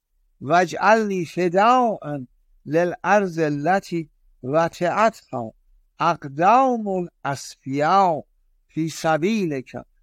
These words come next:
یا رب العزة و العلا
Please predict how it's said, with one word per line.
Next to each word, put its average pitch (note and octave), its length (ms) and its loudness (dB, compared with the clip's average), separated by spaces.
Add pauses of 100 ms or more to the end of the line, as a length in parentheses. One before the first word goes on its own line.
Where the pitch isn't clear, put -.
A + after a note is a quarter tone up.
(140)
یا F3+ 340 4 (180)
رب A3 440 2
العزة F3 1040 0
و C#3 60 -2
العلا B2+ 600 -2